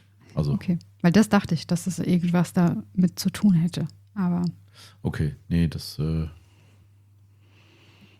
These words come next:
Speaker 2: Okay, vielleicht finden wir es noch raus. Wir haben ja noch eine Pause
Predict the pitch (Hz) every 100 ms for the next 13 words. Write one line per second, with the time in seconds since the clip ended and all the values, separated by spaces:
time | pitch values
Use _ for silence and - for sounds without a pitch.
0 | _ - 233 196 180 165 - - 196 180
1 | 208 202 190 185 170 175 190 190 175 185
2 | 180 180 - - 190 175 160 170 170